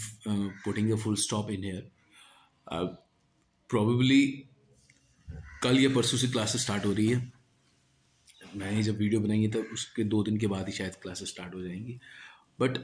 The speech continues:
uh, just ensure कि आप जैसे अभी तक सपोर्ट कर रहे हैं हमारे साथ, वैसे ही support करते रहे। I'm again telling you,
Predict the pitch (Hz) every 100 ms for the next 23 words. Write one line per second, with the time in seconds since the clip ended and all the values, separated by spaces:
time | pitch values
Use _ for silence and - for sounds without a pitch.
0 | - - 110 110 107 110 - - - -
1 | _ _ _ _ _ _ _ 120 143 143
2 | 123 120 - 139 139 - - - - -
3 | - 117 113 113 110 - - _ _ _
4 | _ _ _ _ _ _ _ _ _ _
5 | - 117 131 - - - - 123 - 139
6 | 123 147 131 131 131 - 113 107 110 98
7 | 101 92 87 85 - - _ _ _ 104
8 | 107 107 117 107 92 95 90 - - -
9 | - - _ - - - - - _ _
10 | _ - 110 117 135 135 127 127 127 135
11 | 127